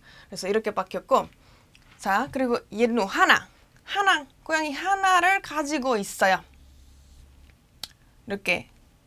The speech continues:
쓰는 거예요. 어, 스튜디오에 때 제시티노, 여기 주어가 뭘까요? 주어가, 어, 너희들은 아니면 본인은.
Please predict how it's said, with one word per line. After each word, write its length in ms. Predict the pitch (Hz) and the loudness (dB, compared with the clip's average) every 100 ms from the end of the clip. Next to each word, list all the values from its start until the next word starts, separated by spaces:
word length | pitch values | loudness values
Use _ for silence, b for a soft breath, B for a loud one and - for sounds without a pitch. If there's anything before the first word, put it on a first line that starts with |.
| _ _ | _ _
쓰는 380 | - 381 370 240 | -8 -4 -2 -2
거예요. 220 | 139 87 - _ _ _ _ _ _ _ _ _ _ b b b b b - | -2 -4 -10 _ _ _ _ _ _ _ _ _ _ b b b b b -12
어, 200 | 196 190 | -4 -4
스튜디오에 460 | 202 - 320 294 285 | -4 -4 -2 2 2
때 120 | 262 | 2
제시티노, 580 | 240 214 - 208 233 320 b b b _ | -2 -2 -2 -2 -4 -4 b b b _
여기 360 | 190 196 208 202 | 0 0 -2 -4
주어가 360 | - 330 254 | -2 2 2
뭘까요? 480 | 185 175 180 170 131 - - _ _ _ _ - | 6 4 4 2 0 -6 -20 _ _ _ _ -12
주어가, 580 | - 302 302 285 370 427 - _ _ b b b b b - | -4 0 2 4 2 0 -10 _ _ b b b b b -2
어, 360 | 180 175 190 202 _ - _ _ _ _ _ _ | 2 2 -2 -12 _ -20 _ _ _ _ _ _
너희들은 760 | 220 240 269 240 208 202 311 - - - | 4 4 4 4 6 6 4 0 -16 -4
아니면 760 | - 208 240 247 226 226 330 453 - _ _ _ _ | 6 6 6 2 6 6 6 0 -12 _ _ _ _
본인은. 520 | 247 240 247 208 151 | 4 6 6 2 -2